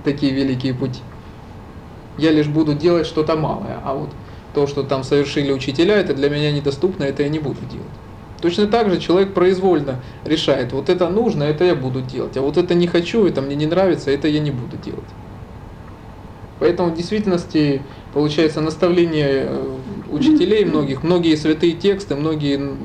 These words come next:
рекомендации, они не доходят до учеников. Потому что те вот таким образом превратно их искажают,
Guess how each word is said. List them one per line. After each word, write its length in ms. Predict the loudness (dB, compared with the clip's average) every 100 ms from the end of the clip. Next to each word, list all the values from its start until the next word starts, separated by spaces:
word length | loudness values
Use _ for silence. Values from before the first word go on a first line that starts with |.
| -10 -8
рекомендации, 720 | -6 -2 0 0 2 2 0
они 180 | -4 -2
не 100 | -2
доходят 420 | -2 -2 -4 -8
до 60 | -10
учеников. 440 | -10 -10 -12 -12 -16 -16 -18 -18 -16 -10
Потому 240 | -4 -2
что 140 | -2 -2
те 200 | 2 2
вот 160 | 2
таким 280 | 0 0 2
образом 320 | 2 0 -2
превратно 440 | 0 2 2 0 -4
их 120 | -6
искажают, 400 | -4 -4 -4